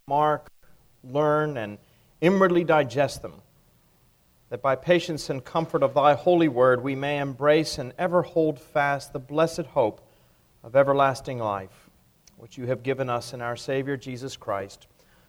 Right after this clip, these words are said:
who lives and reigns with you in the Holy Spirit, one God, forever and ever. Amen. Um, I realize we're at tables, and, um,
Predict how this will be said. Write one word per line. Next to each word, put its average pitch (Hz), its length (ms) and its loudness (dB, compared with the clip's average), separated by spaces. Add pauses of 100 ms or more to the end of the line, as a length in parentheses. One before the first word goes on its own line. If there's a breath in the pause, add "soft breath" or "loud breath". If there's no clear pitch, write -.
(100)
who 131 120 -12
lives 139 440 2
and 139 200 -4
reigns 151 380 -2
with 147 160 -10
you 151 160 2
in 147 60 2
the 147 100 2
Holy 143 240 -2
Spirit, 107 500 -10
one 147 300 -4
God, 110 220 -4 (800)
forever 104 320 -4
and 101 120 -10
ever. 92 280 -16 (680)
Amen. 98 360 -16 (1000 soft breath)
Um, 147 360 2
I 160 120 2
realize 170 540 8
we're 185 180 4
at 151 140 4
tables, 208 600 2
and, 147 420 -2
um, 139 380 2